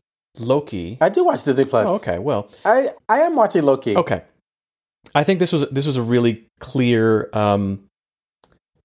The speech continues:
Speaker 1: uh, this, this, th-, this first episode of Loki is called Glorious Purpose.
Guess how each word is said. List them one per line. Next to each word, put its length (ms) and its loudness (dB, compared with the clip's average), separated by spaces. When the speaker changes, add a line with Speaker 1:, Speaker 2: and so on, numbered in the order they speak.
Speaker 1:
uh, 200 2
this, 240 -2
this, 240 -4
th-, 420 -6
this 140 -4
first 260 2
episode 300 0
of 100 -2
Loki 380 2
is 100 -4
called 380 -4
Glorious 420 0
Purpose. 460 -6